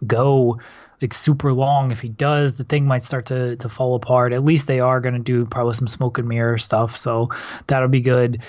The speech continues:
Uh, it's, it's a weird main event, though. Like, L A Park in two thousand nineteen,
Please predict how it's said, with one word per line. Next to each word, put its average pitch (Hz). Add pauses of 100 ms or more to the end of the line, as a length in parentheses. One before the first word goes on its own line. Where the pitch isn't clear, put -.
(400)
Uh, 202
it's, 196
it's 220
a 233
weird 233
main 233
event, 220
though. 107 (140)
Like, 156 (460)
L 170
A 185
Park 160 (160)
in 131
two 165
thousand 160
nineteen, 156